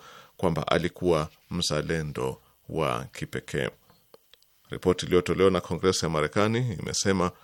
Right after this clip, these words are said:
binti wa rais wa zamani wa nchi hiyo, Ivanka Trump, alifuja mabilioni ya dola za walipa kodi kwa kutumia kisingizio cha kutoa chakula kwa familia za nchini humo, na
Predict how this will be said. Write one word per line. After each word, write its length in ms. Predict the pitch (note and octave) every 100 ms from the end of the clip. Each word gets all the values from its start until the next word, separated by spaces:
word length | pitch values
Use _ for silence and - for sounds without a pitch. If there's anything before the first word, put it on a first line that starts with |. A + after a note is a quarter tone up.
| - _ _ _ _ _ _ D#2+
binti 340 | F2 A2+ B2 B2
wa 220 | A#2+ G2+
rais 280 | F#2 G2 -
wa 60 | F#2+
zamani 520 | F2+ F#2 F#2+ F2+ G#2
wa 340 | F#2 E2 D#2+ G1+
nchi 260 | F2+ -
hiyo, 420 | F2 E2 B1 G1+ D#2+ - _ -
Ivanka 460 | D2+ F2 E2+ D#2+
Trump, 440 | - - G#2 G#2+ G#2+ F#2 - - -
alifuja 540 | E2 F2+ - A#2 A2
mabilioni 640 | F#2+ E2+ E2+ - G2+ G2+ E2+
ya 120 | D#2+
dola 320 | F2 F2+ G#2
za 120 | -
walipa 360 | E2+ E2 F2+ D#2
kodi 420 | - F#2 D2 C2+ - - - _
kwa 120 | F#2
kutumia 340 | F2 G2+ A2
kisingizio 580 | A2 G#2 G#2+ F#2+ F#2 F#2+
cha 160 | G#2+ G2
kutoa 340 | E2+ - F#2+
chakula 440 | - E2+ - D#2 F#2
kwa 120 | F2+
familia 580 | E2+ D#2+ E2 F2+ E2+ C#2+ - _
za 180 | - D#2+
nchini 420 | - D2+ - -
humo, 340 | - A#2 G2+ - _ _ _ _ _
na 300 | D2+ B1+ G1+